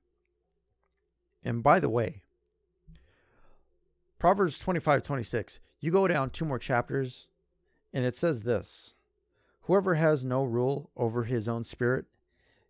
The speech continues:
is like a city broken down without walls." Kinda reminds me of Wilson Fisk, um, which is going to come to a head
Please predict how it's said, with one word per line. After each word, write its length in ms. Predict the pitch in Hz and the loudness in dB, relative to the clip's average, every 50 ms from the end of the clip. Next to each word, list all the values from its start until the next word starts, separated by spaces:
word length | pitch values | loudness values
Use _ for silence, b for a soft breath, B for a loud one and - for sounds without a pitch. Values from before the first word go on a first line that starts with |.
| _ _ _ | _ _ _
is 260 | - 139 147 151 131 | -2 0 0 2 4
like 380 | 139 131 131 151 156 - - - _ _ _ _ _ _ _ | 4 6 6 6 4 0 -6 -20 _ _ _ _ _ _ _
a 80 | - 131 | -6 -6
city 360 | - - - 139 117 123 117 | -4 -2 0 0 0 0 -2
broken 380 | 107 101 107 107 - - 117 | -2 0 0 0 0 -2 -4
down 380 | 107 110 107 98 85 - 110 104 - _ _ _ _ _ _ - | -4 -2 -2 -4 -4 -8 -12 -18 -20 _ _ _ _ _ _ -12
without 580 | - 143 110 113 110 - - 107 98 95 - | -6 -2 0 0 0 2 2 2 2 2 0
walls." 560 | - 92 92 90 85 78 76 80 - - - - _ _ _ _ _ | -2 -2 0 0 -2 -2 -4 -8 -12 -16 -18 -20 _ _ _ _ _
Kinda 300 | - - 156 170 180 165 | -6 -4 -2 -2 0 0
reminds 380 | 156 151 139 127 127 131 113 110 | 0 0 0 0 -2 -2 -4 -4
me 140 | 123 123 117 | -4 -2 -2
of 140 | 110 98 101 | -2 -2 -2
Wilson 340 | 104 107 101 - - 107 | -2 -4 -4 -4 -6 -10
Fisk, 480 | 95 - - 104 101 95 - - - _ b b b b b b b b b b b - | -8 -6 -4 -4 -4 -4 -6 -10 -16 _ b b b b b b b b b b b -10
um, 480 | - 95 95 95 92 92 90 87 87 - _ _ _ b b b b b b b b b b b b b | -6 -4 -4 -4 -4 -4 -6 -8 -10 -14 _ _ _ b b b b b b b b b b b b b
which 280 | - 117 117 107 - - | -6 -4 -4 -2 -2 -4
is 500 | 107 104 104 101 98 98 - - - - _ _ _ _ - | -4 -4 -4 -6 -6 -10 -12 -12 -14 -16 _ _ _ _ -10
going 240 | 120 120 113 113 110 | -6 -4 -2 -2 -4
to 60 | 107 | -6
come 340 | 104 - - 127 117 110 107 | -8 -8 -6 -6 -6 -6 -6
to 200 | - - 113 104 | -8 -8 -6 -6
a 60 | 98 95 | -6 -6
head 400 | 98 131 131 123 110 98 - | -2 -2 0 0 0 -2 -6